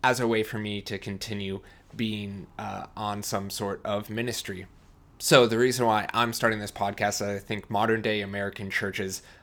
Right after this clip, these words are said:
are afraid to talk about some of the topics and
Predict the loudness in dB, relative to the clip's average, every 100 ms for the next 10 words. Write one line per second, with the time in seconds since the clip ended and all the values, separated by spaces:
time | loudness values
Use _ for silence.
0 | -4 2 2 2 2 2 0 -2 -2 0
1 | -2 -2 -6 -6 -6 -6 -2 2 2 0
2 | -4 -8 -6 -6 -4 -4 -6